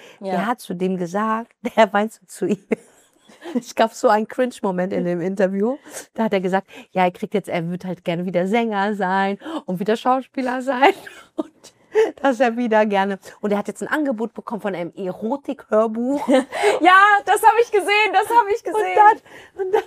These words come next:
Speaker 2: macht er so, und aus dem Nichts macht er auf einmal diese Stimme nach und sagt so, „Ja, und dann leg ich sanft meine
Speaker 1: Oh,
Speaker 2: Hände
Speaker 1: ja,
Speaker 2: um deine Hüfte.“
Speaker 1: äh.
Speaker 2: Und es war so ein Ick-Moment, weißt du, was ich meine? Und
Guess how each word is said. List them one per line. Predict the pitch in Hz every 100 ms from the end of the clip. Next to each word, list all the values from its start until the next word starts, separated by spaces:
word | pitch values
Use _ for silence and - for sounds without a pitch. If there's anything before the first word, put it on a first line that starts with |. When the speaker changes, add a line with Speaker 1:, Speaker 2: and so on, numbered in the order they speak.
| 392
Speaker 2:
macht | 415 -
er | 359
so, | 311 339 - - -
und | 381 - -
aus | 370 -
dem | 403 339
Nichts | 415 453 - 320
macht | 381 -
er | 294
auf | -
einmal | 277 320 277
diese | 277 339
Stimme | - 415 415 453
nach | 427 415 427
und | 370
sagt | - 415
so, | 403 381 - - - -
„Ja, | 170
und | 160
dann | 175 165
leg | 160
ich | 165
sanft | - 170 180 -
meine | 180 175
Speaker 1:
Oh, | 277 269
Speaker 2:
Hände | 277 269
Speaker 1:
ja, | 269 180
Speaker 2:
um |
deine | 220
Hüfte.“ | 233 269 262 202 -
Speaker 1:
äh. | - 320 -
Speaker 2:
Und | 226
es | 220
war | 233
so | 233
ein | 233 320
Ick-Moment, | 320 330 294 269 277 262
weißt | 277 359
du, |
was | 370 381 427
ich | 415
meine? | 381 202 -
Und | 302 294